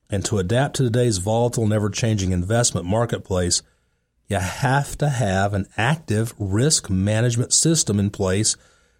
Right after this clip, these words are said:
that adjusts your holdings to always changing market environments.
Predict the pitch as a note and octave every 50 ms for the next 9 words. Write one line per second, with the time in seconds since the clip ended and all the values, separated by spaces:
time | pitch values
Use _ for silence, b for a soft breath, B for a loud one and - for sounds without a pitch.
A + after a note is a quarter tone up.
0 | b b b A#2+ A#2 A#2+ B2+ A#2+ G#2+ G2+ A#2 C3 C#3+ C#3+ - - F3+ F3+ C3 A#2
1 | C3 G#2+ G#2 G#2 A#2 B2 C3 - - - - - G#2 G2 G2+ G#2 G2+ A#2+ C3+ C#3+
2 | - - - - - G2+ F#2+ G2 F#2+ G2+ A#2+ C#3 C#3 G#2 E2+ F2 F2+ - - B2+
3 | A2 C3 C3 C3 D#3+ F#3 G#3+ G#3 D3+ G2 F2 - - -